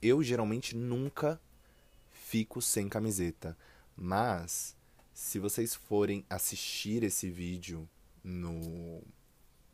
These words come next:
lá, né? Porque esse, se forem escutar esse podcast no canal,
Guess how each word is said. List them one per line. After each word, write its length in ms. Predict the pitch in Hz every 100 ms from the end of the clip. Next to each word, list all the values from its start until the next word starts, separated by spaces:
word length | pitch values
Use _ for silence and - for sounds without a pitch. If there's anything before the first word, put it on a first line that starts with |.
| _ - 60 80 - - -
lá, 260 | 90 92 87
né? 200 | 85 85
Porque 180 | -
esse, 340 | 80 85 - 80
se 80 | -
forem 260 | - 98 104
escutar 400 | - 113 101 98
esse 160 | 90
podcast 680 | - 85 - 90 85 - - -
no 380 | 95 95 107
canal, 480 | - 87 85 92 92